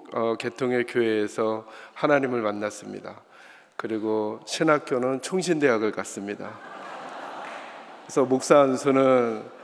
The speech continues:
합동 측에서 받았고요. 지금 담임 목회는 통합 측에서 하고 있습니다. 어, 미국에 잠깐 유학할 일이 있었는데요.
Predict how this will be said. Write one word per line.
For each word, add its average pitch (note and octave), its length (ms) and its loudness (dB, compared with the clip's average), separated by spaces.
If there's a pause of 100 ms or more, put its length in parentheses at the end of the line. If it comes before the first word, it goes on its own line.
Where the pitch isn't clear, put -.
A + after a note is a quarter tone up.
(280)
합동 - 360 2
측에서 C#3 360 2
받았고요. A#2 680 0 (440)
지금 B2 340 0
담임 B2+ 280 0
목회는 C3 580 0
통합 F3 320 4
측에서 C3+ 340 2
하고 G#2 220 2
있습니다. G2+ 480 -6 (1120)
어, A#2 760 0
미국에 D#3 400 4
잠깐 C#3+ 380 4
유학할 C#3 500 6
일이 B2 180 6
있었는데요. A#2 680 2